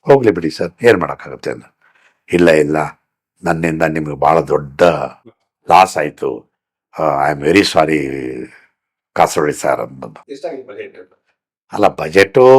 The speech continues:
Speaker 1: ಅದು ಸ್ವಲ್ಪ ಏನೇನೋ ಡಿವಿಷನ್ ಮಾಡ್ಕೊಟ್ಟಿದೀವಿ ಸರ್ ಅದನ್ನ. ಈ ನಮ್ಮ,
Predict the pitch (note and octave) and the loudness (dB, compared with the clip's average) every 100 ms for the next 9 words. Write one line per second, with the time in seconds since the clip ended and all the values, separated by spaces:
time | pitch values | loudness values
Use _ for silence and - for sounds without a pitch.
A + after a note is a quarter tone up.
0 | C#3 C3+ C3 A2+ - _ - G2+ G#2+ G#2+ | 8 8 4 -2 -18 _ 0 2 4 2
1 | A#2+ A2 A2 G#2 G#2 A#2 A#2 G#2+ G2+ G#2+ | 2 2 4 4 4 4 4 4 6 6
2 | G#2 A2 G#2+ G2+ G#2 F#2 G2 F2+ G2 F2+ | 6 6 4 0 -2 -2 -2 2 4 4
3 | E2 E2+ D#2 - _ _ _ _ _ F2+ | 2 0 -4 -6 _ _ _ _ _ -2
4 | F2+ E2+ E2+ E2+ E2+ E2+ F2 E2+ | 0 2 2 2 2 2 -2 2